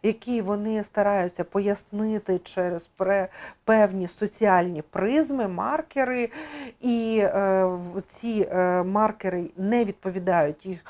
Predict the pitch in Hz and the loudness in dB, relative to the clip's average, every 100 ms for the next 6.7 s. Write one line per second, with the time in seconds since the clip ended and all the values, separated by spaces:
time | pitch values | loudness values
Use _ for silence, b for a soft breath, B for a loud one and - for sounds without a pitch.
0 | B B - 214 226 - - 190 202 240 | B B -4 -2 -2 -4 -10 -2 0 2
1 | 330 440 415 381 349 - 285 208 202 175 | 2 2 2 -2 -4 -6 -10 -8 -6 -4
2 | 196 202 302 453 480 392 - 180 - 202 | -4 -6 -2 -2 -2 -4 -4 -6 -8 -8
3 | 277 359 339 277 B B B - 220 - | -6 -4 -4 -4 B B B -12 -10 -6
4 | 262 294 320 277 240 - 214 220 - 190 | -6 -4 -4 -4 -6 -6 -4 -2 -2 -4
5 | 190 190 185 - 226 185 175 170 - 190 | -2 -2 -2 -2 -2 0 -4 -10 -8 -4
6 | 233 349 359 277 185 214 247 | -2 -2 -2 -4 -2 -2 -6